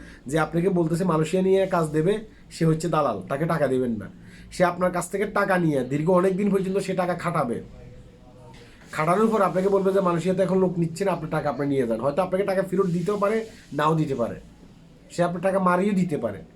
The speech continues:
তাই তাকে টাকা দেবেন না, ওই যে দালাল। এখন এই যে ফ্রি ভিসা বলতেছে, ফ্রি ভিসা শব্দটা ব্যবহার করি, ফ্রি ভিসা বলতে মালয়েশিয়াতে কোনো ভিসা নেই। আমি যতটুকু জানি, বিশ্বের অন্য, মানে,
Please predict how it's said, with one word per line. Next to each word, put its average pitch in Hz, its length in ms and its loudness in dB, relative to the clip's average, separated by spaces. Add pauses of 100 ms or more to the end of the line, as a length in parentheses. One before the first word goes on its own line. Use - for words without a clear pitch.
(460)
তাই 170 140 -2
তাকে 190 200 0
টাকা 185 220 0
দেবেন 170 240 2
না, 113 200 -6 (220)
ওই 160 140 0
যে 180 100 -2
দালাল। 170 300 2 (800)
এখন 165 180 2
এই 202 80 6
যে 202 140 2
ফ্রি 214 200 0
ভিসা 226 260 2
বলতেছে, 170 360 0
ফ্রি 170 200 0
ভিসা 185 200 0
শব্দটা 175 320 0
ব্যবহার 147 320 2
করি, 104 200 -8 (1200)
ফ্রি 202 160 2
ভিসা 208 240 2
বলতে 220 240 2
মালয়েশিয়াতে 202 440 2
কোনো 190 180 0
ভিসা 156 300 0
নেই। 101 160 -6 (380)
আমি 175 200 -2
যতটুকু 208 400 0
জানি, 220 360 0 (600)
বিশ্বের 165 460 -2
অন্য, 190 320 0
মানে, 190 440 2